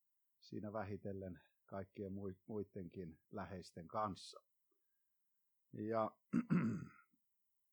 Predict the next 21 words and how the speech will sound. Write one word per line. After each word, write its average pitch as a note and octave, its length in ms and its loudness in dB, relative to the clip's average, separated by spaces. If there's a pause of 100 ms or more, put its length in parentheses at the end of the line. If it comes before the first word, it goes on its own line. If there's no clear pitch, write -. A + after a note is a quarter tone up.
(800)
ehkä A#2+ 340 0
niitä C3 340 4
ensimmäisiä B2 800 8 (2750)
ihania B2+ 440 12
asioita, B2+ 420 10
jos - 380 6 (120)
jollakulla A#2 560 4
teistä A#2+ 480 2
on A2 100 2
oma A#2 260 6
lapsi, B2+ 380 6
niin G#2+ 140 0
on G#2 140 0
se, A#2+ 180 0
kun G2+ 320 0 (720)
lapsi B2 400 8
ensimmäisen A2 640 6
kerran G#2+ 500 8
hymyilee. F2 760 8 (1120)
Eli G#2+ 240 6
osoittaa A#2+ 960 10